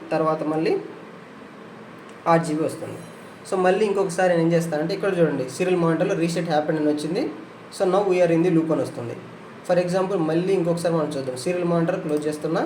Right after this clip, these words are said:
మళ్ళీ ఓపెన్ చేద్దాం. చూడండి,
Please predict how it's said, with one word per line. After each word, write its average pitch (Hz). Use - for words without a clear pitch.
మళ్ళీ 196
ఓపెన్ 147
చేద్దాం. 120
చూడండి, 160